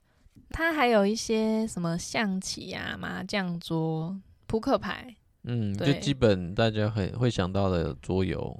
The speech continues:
Speaker 1: 嗯，
Speaker 2: 它有放。
Speaker 1: 对。
Speaker 2: 我们大概休息了半小时左右，最后出发东大门夜市。
Speaker 1: 东大门夜市它其实是原有的四个夜市，然后后来合在一起，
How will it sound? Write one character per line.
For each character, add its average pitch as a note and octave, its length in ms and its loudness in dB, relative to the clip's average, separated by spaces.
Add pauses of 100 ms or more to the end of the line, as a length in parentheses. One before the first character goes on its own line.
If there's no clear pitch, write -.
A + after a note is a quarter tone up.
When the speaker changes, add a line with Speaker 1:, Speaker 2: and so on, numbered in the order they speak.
(140)
Speaker 1:
嗯， F3 260 -4
Speaker 2:
它 G#2+ 60 0
有 F2+ 160 -2 (100)
放。 - 160 -6 (180)
Speaker 1:
对。 - 300 -12 (720)
Speaker 2:
我 A#2+ 80 2
们 B2+ 160 6
大 D3 140 8
概 C#3 400 6
休 C#3+ 240 6
息 A2 260 0
了 G2 520 4
半 C3 180 6
小 F#2+ 180 2
时 F#2+ 220 -4
左 F2+ 180 2
右， G2 380 2
最 A#2 120 0
后 A2 120 4
出 G#2+ 180 -4
发 G#2 340 0
东 G#2+ 280 -6
大 G#2+ 160 2
门 F#2 180 -4
夜 G2+ 180 -2
市。 F#2+ 360 -6 (640)
Speaker 1:
东 D#4 220 -4
大 F4+ 160 4
门 G#3 180 0
夜 A#3+ 180 4
市 B3 200 -6
它 A#3 300 0
其 F#3 280 -6
实 F#3+ 240 -4
是 F#3+ 1300 -2
原 A3 380 -4
有 F#3 200 0
的 C#3 200 -8
四 A#3 280 -8
个 F3 200 -2
夜 F3+ 360 -4
市， F3 420 -8 (140)
然 F3+ 220 -6
后 A#3 140 -6
后 A#3 40 -2
来 F#3 220 2
合 F3 240 -6
在 F3+ 240 -4
一 F3+ 80 -6
起， - 320 -12